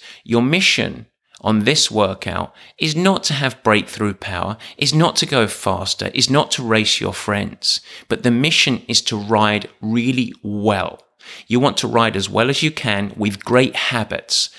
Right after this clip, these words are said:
good focus, good terrain management, great posture on the bike.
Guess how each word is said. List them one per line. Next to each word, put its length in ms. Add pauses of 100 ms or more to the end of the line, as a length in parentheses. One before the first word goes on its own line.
(200)
good 160
focus, 720 (320)
good 200
terrain 400
management, 640 (280)
great 380
posture 500
on 160
the 60
bike. 480